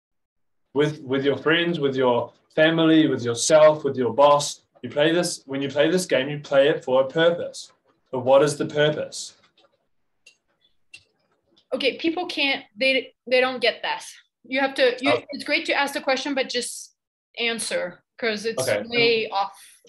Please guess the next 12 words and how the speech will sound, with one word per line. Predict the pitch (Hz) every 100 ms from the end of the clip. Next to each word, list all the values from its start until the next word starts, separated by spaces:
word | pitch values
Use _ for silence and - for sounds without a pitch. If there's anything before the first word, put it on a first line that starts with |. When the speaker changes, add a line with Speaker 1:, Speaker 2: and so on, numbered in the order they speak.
| -
Speaker 2:
the | 196
thing | - 180
for | 175
people. | 175 165 -
Speaker 1:
And | 147 147 - -
wh-, | 151 139
which | 156 156 -
color? | 135 139 -
Is | 143
that | 135 127
a |
red? | 117 123 -